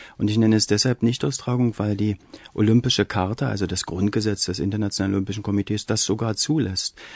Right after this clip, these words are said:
Das wird jetzt in der aktuellen Diskussion nur, und zwar vor allem von Seiten des Sports, äh, gern vergessen. Also die Charta lässt das zu. Also bei solchen Verstößen, wie wir sie hier in China haben, könnte man China die Spiele entziehen. Das ist ganz einfach.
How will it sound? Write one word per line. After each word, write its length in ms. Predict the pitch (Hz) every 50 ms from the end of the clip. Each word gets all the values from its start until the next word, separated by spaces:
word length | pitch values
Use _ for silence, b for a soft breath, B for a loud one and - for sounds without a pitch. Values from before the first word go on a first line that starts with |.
| B B B
Das 160 | - 98 101
wird 220 | 107 113 113 - 123
jetzt 260 | 113 - - - -
in 160 | - 117 107
der 300 | 107 107 104 101 95 -
aktuellen 340 | - - - 113 113 113 110
Diskussion 560 | 110 110 - - 113 107 107 110 110 110 107
nur, 340 | 107 107 107 110 117 120 - -
und 120 | 104 98
zwar 300 | - - - 98 92 92
vor 180 | - - - 80
allem 280 | 95 95 101 98 90 - _
von 220 | - - 90 95
Seiten 280 | 98 92 92 - 98 92
des 100 | 92 90
Sports, 480 | - - - 92 98 110 - - - B B B B B B B -
äh, 100 | 98 95
gern 240 | - 95 95 98
vergessen. 480 | - - - 95 - 131 - - - 95
Also 180 | 92 90 98 90
die 120 | 92 98
Charta 320 | - - 101 - - 110
lässt 280 | 104 98 98 - - -
das 180 | 95 - - -
zu. 400 | - - 104 107 131 143 139 120
Also 200 | 104 95 98 95
bei 160 | - 92 92
solchen 320 | - 90 95 113 - 110
Verstößen, 500 | - - 98 - - 101 95 92 95 95
wie 140 | 95 92 90
wir 80 | 92 90
sie 100 | 92 92
hier 140 | 92 85
in 140 | 82 90 90
China 320 | - - 101 101 110 113 110
haben, 300 | 110 110 110 110 113 B B B B B B B
könnte 320 | - - 107 107 101 110 113
man 280 | 117 117 117 117 117
China 380 | 113 - - 101 101 98 101 101
die 140 | 95 - 95
Spiele 320 | - - - 95 92 92 78
entziehen. 460 | 78 95 98 - - - 87 80 -
Das 160 | 85 87 -
ist 100 | - -
ganz 240 | - 95 95 92 -
einfach. 440 | - 78 76 - - 107 101 98